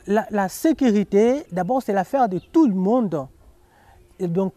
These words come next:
et la population, la société civile, euh, chacun doit jouer son rôle, hein, pour apporter la, la paix. Nous, nous, nous, ce n'est pas un match de football où il y a les,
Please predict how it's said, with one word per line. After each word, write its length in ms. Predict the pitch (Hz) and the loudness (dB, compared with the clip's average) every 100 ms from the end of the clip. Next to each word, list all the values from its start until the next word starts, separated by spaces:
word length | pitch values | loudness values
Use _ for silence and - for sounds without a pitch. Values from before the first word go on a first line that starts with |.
| 202 | -2
et 80 | - | 4
la 100 | 339 | 4
population, 680 | 302 240 - 226 220 - 208 | 4 -2 0 0 0 0 0
la 120 | 202 | 0
société 380 | 226 226 294 339 | -2 -4 -4 -4
civile, 760 | - 254 190 277 285 240 185 151 _ _ - | -4 -4 -2 0 2 0 -2 -4 _ _ -6
euh, 540 | 175 170 170 160 165 | -4 -2 0 0 -2
chacun 500 | 170 - - - 330 | -4 -6 -6 0 -2
doit 200 | 311 339 | 0 0
jouer 180 | 247 277 | 2 -2
son 240 | - 196 | 2 0
rôle, 380 | 185 247 285 185 | 2 0 2 2
hein, 100 | 180 - _ _ | -2 -6 _ _
pour 260 | 233 311 277 _ _ _ | -4 -2 -4 _ _ _
apporter 480 | 196 - 202 - 269 | -6 -4 -6 -2 0
la, 140 | 190 - | 0 -2
la 160 | 175 170 | -4 -4
paix. 240 | - 160 139 _ - | -2 -6 -6 _ 2
Nous, 240 | 311 359 | 4 4
nous, 60 | 320 277 254 254 | 2 0 0 -2
nous, 160 | 220 226 | -6 -4
ce 140 | - | -2
n'est 140 | 247 | -2
pas 200 | 240 294 285 | 2 0 0
un 120 | 269 | -4
match 320 | 262 254 254 175 | -2 -2 -4 -2
de 100 | 202 | -4
football 920 | - 285 - 175 170 220 233 262 285 - _ _ _ _ | 0 0 0 -2 0 2 4 2 0 -8 _ _ _ _
où 300 | 277 277 208 | 0 0 0
il 80 | 202 | 0
y 60 | |
a 80 | 214 | 2
les, 460 | 190 196 220 254 | 2 2 4 4